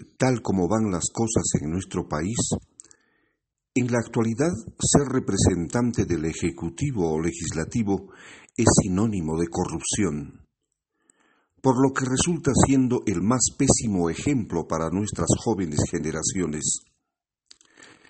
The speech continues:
Por lo general, en los planteles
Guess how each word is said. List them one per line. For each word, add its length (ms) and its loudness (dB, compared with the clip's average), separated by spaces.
Por 200 4
lo 100 2
general, 680 0
en 160 0
los 200 0
planteles 460 2